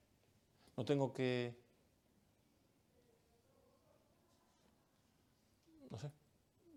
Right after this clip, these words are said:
inventarme o reinventarme más veces. No tengo que... Soy quien soy. Y ya está. Como me ven, como la gente interpreta".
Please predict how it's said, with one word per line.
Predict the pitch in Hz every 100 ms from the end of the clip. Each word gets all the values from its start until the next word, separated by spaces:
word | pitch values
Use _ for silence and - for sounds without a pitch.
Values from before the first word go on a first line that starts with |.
| - -
inventarme | 120 110 104 101 135 131 120
o |
reinventarme | 117 117 110 110 104 127 120
más | 120 120
veces. | 147 - - _ _ _ - - _ - - -
No | 117
tengo | 123 135 127
que... | 131 127 131 - - -
Soy | - 131
quien | 151
soy. | 117 151 107 - _ _ - - -
Y |
ya | -
está. | - 151 - _ _ _ _ _ _ _ _ _ _ _ _ - -
Como | 92
me | 87 87
ven, | 127 143 - - - _ _ _ _ _ _ _ - - - _ _ _ _ _
como | - 95 87 87 90
la |
gente | 87 104 104 104 101 101 101 -
interpreta". | 101 98 135 123